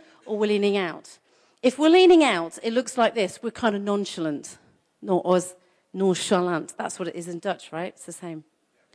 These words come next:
Nonchalant. 'Cause Nanon translated me this morning and she used a French accent.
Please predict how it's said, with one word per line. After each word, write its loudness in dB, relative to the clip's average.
Nonchalant. -6
'Cause -14
Nanon 2
translated 0
me 2
this -4
morning 0
and -2
she -12
used -8
a -8
French -6
accent. -8